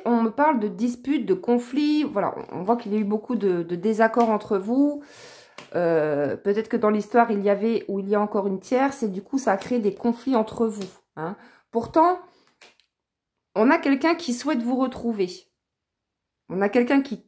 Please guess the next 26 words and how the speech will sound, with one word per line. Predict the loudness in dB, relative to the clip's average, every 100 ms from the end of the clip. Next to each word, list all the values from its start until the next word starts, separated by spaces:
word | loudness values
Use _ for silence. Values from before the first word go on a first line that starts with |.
| _ _
qui | -12
souhaite | -6 -2 0
vous | 0
retrouver | 2 2 2 -2 2 4
malgré | 4 2 0
sa | 0 0
fuite. | -2 -8 -16 -10
Parce | -10 -8
que | -8
c'est | -2
quelqu'un, | 0 0 2 2
en | 2
fait, | 0 -2 -4
qui | -4 -2
est |
jaloux, | 2 2 2 0
qui | -2
ne | -6
supporte | -6 -6 -4 -4
pas | 0 0
de |
vous | 0 -6 -4
imaginer | 0 0 0 2 2 2 -2 -18 -20 -6
dans | 0 2
d'autres | 2 0 2 0
bras. | 4 4 4